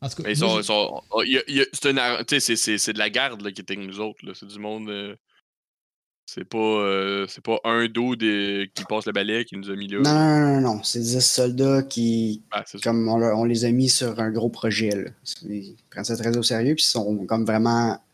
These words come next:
Speaker 3: vraiment blindés, là. Heavy armor, casque, euh, gros rifle gun dans les mains, euh, euh, ra-, rail gun dans les mains.
Speaker 2: Honnêtement, je vois pas qu'est-ce qu'on peut faire. Je, je, même, je pense pas pouvoir raisonner vite de même avec ce monde-là.
Speaker 3: <laughs>
Speaker 2: Anyway, fait que,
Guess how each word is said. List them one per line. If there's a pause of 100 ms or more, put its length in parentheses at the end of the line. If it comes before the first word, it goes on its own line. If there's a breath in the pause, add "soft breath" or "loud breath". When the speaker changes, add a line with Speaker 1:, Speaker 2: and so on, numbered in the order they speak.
(280)
Speaker 3:
vraiment
blindés,
là.
Heavy
armor,
casque,
euh, (960 loud breath)
gros
rifle
gun
dans
les
mains, (480)
euh, (240)
euh,
ra-,
rail
gun
dans
les
mains. (400)
Speaker 2:
Honnêtement,
je
vois
pas
qu'est-ce
qu'on
peut
faire.
Je,
je,
même,
je
pense
pas
pouvoir
raisonner
vite
de
même
avec
ce
monde-là.
Speaker 3:
<laughs>
Speaker 2:
Anyway,
fait
que,